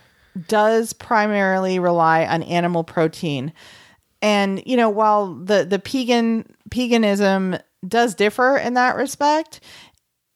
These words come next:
it just seems like they're, they're, they're limiting too many other things. So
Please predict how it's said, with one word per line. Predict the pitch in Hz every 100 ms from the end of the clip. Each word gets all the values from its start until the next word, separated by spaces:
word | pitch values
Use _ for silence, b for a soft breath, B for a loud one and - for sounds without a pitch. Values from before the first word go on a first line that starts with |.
| _
it | 269 226
just | 320 302 -
seems | 302 294 294
like | 262 240 220 208 208 -
they're, | 196 226 226 220 202
they're, | 208 220
they're | 185 226 214
limiting | 208 214 254 277 254 226 220 214 226 226 _ _ _ -
too | - 269
many | 262 233 220 208
other | 196 202 190 185 196
things. | - 190 160 151 160
So | - 180 170